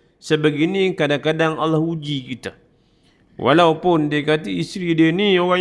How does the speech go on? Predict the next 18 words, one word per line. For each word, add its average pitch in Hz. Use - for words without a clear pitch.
yang 185
baik. 190
Ya, 123
orang 127
yang 123
baik. 127
Orang 120
yang, 117
uh, 110
jaga 123
semayang. 123
Ha, 90
tapi 98
maksiat 127
juga 135
boleh 143
berlaku. 127
Ya. 127